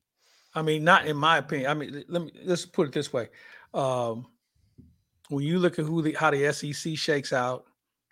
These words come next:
you look at how the Big Twelve shakes out, uh, there's more than two teams or three teams in that conference that are gonna be competitive.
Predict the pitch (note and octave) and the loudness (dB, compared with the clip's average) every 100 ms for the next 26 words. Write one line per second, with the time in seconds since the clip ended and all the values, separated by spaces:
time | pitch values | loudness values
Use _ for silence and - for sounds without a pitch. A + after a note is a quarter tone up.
0 | _ C3 C#3 C3 C3 B2+ B2+ C#3 - C#3 | _ -4 -2 0 0 0 -2 -4 0 2
1 | B2+ - C#3+ B2 - B2 A2 G#2+ - _ | 2 0 -2 -4 -2 0 0 -2 -10 _
2 | _ _ - B2 A#2+ A2+ C3+ B2+ C#3 D3 | _ _ -6 -2 0 0 -2 -2 2 4
3 | C#3 B2+ A#2 - E3 C3 - D3+ C#3 B2 | 4 2 -4 -4 -4 -4 -4 -2 -2 -2
4 | B2+ A#2+ C#3 C3+ B2+ E3 C#3+ B2+ A#2 B2 | -2 -2 -2 -4 -4 -4 -2 -2 -2 -2
5 | A#2+ A2+ - C#3+ C3+ B2+ A2+ - A#2+ A2+ | -2 -2 0 2 2 0 -6 0 0 2
6 | A#2+ A2+ A2+ A2 A2+ - C#3 A#2 - | 0 0 -4 -4 -6 0 0 0 -10